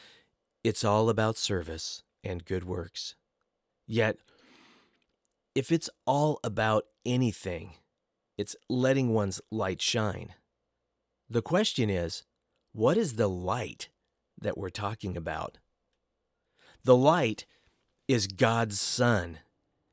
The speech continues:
Jesus, and he said as much. Matthew, quoting the prophet Isaiah, confirmed this. He said this, "The people dwelling in darkness have seen a great light."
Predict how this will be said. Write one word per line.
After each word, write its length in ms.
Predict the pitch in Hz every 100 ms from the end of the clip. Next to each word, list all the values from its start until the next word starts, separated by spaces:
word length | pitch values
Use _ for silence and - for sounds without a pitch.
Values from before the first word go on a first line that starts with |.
| _ 104
Jesus, 760 | 98 151 147 95 - - - _ _ _ _ _
and 100 | -
he 120 | 135 196
said 280 | - 180 165
as 120 | 110
much. 460 | 113 87 - - - _ _ - - -
Matthew, 440 | 123 160 190 135 110
quoting 560 | - - 214 226 135
the 80 | 101
prophet 360 | - 113 107 107
Isaiah, 440 | 98 95 117 104
confirmed 640 | - 110 104 - 160 156 107
this. 400 | - - - - _ _ _ _ _ _
He 140 | _ 120
said 260 | - 113
this, 220 | 98 92 - - - - - _ _
"The 120 | 120
people 420 | 120 - 196 196 190
dwelling 520 | 113 127 131 131 120
in 140 | 117
darkness 720 | 101 101 98 95 92 - - - _ _ _
have 180 | - 104
seen 640 | - - 143 101 90 90 -
a 80 | 98
great 380 | 95 98 95 -
light." 400 | 95 90 -